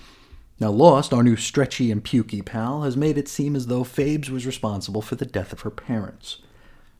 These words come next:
Nightcrawler figured getting them together might help them push through their differences in a productive way, and, uh, it's not going well. You see, Lost and Cortez don't see a downside to just killing one another,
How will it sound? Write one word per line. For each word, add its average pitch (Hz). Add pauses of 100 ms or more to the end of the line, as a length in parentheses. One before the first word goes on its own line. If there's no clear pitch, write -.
Nightcrawler 139
figured 113
getting 185
them 143
together 120
might 208
help 170
them 135
push -
through 110
their 110
differences 92
in 104
a 104
productive 101
way, 156 (920)
and, 214
uh, 202
it's 202
not 147
going 90
well. - (500)
You 120
see, 127
Lost 135
and 123
Cortez 131
don't 131
see 190
a 175
downside 139
to -
just 160
killing 165
one 90
another, 80